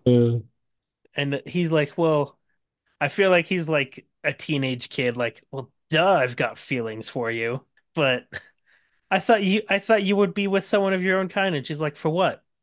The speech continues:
Speaker 2: What's the point of <laughs> companionship? Children?
Speaker 1: Yeah.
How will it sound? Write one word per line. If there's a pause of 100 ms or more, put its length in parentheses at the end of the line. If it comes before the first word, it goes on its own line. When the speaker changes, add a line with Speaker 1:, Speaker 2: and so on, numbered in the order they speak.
(440)
Speaker 2:
What's
the
point
of
<laughs>
companionship? (1160)
Children?
Speaker 1:
Yeah.